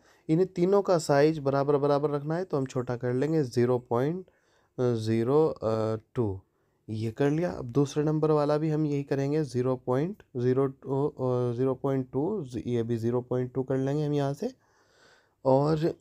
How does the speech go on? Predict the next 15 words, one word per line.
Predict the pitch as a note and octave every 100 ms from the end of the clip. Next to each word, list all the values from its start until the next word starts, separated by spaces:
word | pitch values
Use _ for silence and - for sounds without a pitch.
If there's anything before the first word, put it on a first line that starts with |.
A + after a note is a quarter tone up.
| - B2+ - -
ये | C3+ C3 D3 E3+
हो | D3+
गया | C3+ D3
हमारा | C#3+ C3+ B2+ B2+ C#3 C#3 A#2
जो | A#2
है | A2+ C3+
इसकी | A2+ - A#2
भी | A2+
टॉयलेट | A2 G#2+ A2 C3+ D#3 - _ _ _ _
बहुत | B2 B2 E3
छोटा | - B2+ C#3+
हो | C#3+ D3+
गया | E3 F3
है। | G3 B3 _ _ _ _
अ, | -